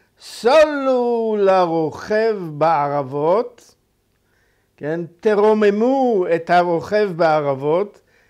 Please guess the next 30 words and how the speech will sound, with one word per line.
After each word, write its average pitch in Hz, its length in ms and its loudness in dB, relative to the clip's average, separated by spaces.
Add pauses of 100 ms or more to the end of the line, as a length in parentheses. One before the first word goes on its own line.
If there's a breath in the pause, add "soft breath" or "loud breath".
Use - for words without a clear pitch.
(180)
רוכב 180 380 -4
בערבות 165 540 0
זה 143 100 -8
בעצם 139 520 -8
תואר, 139 640 -4
אה, 117 200 -10 (520 soft breath)
בספרות 151 540 -12
הוגרית, 143 460 -6
מוכר 147 260 -6
לנו 147 260 -6
בספרות 139 560 -16
הוגרית, 139 540 -8 (340 soft breath)
רוכב 143 500 -6
בערפות, 151 920 -6
פירושו 147 460 -12
בעננים, 156 720 -8 (340 soft breath)
וזה 139 280 -6
תואר 160 460 -2
של 139 240 -14
בעל, 180 540 2 (400 soft breath)
אבל, 202 520 0
אה, 214 160 2
המקרא, 247 760 -2
כמו 180 200 -6
שהוא 185 180 -8
עושה 185 240 -6
לגבי 170 580 -2
שמות 165 380 -10
אלוהיות 165 500 -4
אחרות, 214 560 -2